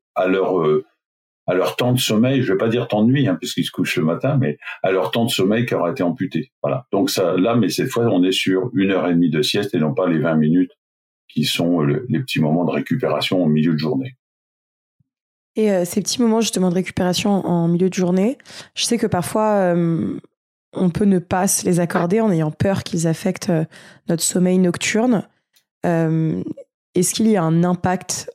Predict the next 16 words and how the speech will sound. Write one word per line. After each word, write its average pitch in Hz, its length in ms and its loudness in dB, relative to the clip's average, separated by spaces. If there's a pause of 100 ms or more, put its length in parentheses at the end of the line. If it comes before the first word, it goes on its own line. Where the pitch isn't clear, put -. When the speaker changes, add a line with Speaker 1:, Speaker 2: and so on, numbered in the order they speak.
Speaker 2:
euh, 165 500 -2
effectivement 175 520 -4
sur 180 180 -4
ces - 200 -4
nuits 170 380 2 (680)
à 160 320 0
dormir, 175 480 2
euh, 165 260 0
un 160 120 -2
petit - 180 -10
peu - 180 -2
déjà 170 280 0
la, 160 160 -2
la 156 180 -2
journée ? 160 400 -2 (960)
Speaker 1:
Alors, 76 440 -2